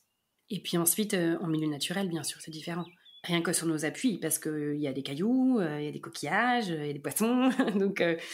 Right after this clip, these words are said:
y a les vagues, y a le vent, y a le soleil. Donc, euh, oui, oui, c'est pas du tout la même pratique. En tout cas, on pratique pas de la même manière. Là, je m'amuse vraiment énormément sur, euh, le travail de transition. Comment est-ce qu'on passe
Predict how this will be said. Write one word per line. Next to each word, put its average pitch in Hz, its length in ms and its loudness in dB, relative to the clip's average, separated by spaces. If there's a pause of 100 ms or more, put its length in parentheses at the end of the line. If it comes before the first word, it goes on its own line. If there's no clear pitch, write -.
(180)
y 160 40 4
a - 20 2
les 139 100 0
vagues, 185 540 4 (180)
y 160 120 0
a 139 40 0
le 139 80 -4
vent, 202 500 4
y 135 120 0
a 139 40 -2
le 135 60 -2
soleil. 156 540 2
Donc, 143 260 -4
euh, 139 220 -2
oui, 170 180 2
oui, 151 220 0
c'est - 200 -8
pas 135 100 -8
du 147 100 -8
tout 175 100 -6
la 165 80 0
même 156 140 -6
pratique. - 360 -10 (1000)
En 190 120 -4
tout - 120 -6
cas, 202 120 4
on 147 120 -4
pratique - 280 -8
pas 190 100 2
de 175 60 2
la 160 60 0
même 139 120 0
manière. 160 300 0 (600)
Là, 196 120 2
je 170 100 2
m'amuse 151 480 0
vraiment 180 320 2
énormément 170 520 2 (420)
sur, 170 340 2
euh, 151 240 2 (360)
le 165 80 -4
travail 160 240 2
de 160 100 0
transition. 156 520 0
Comment 165 240 2
est-ce 180 180 0
qu'on 160 120 0
passe 160 360 0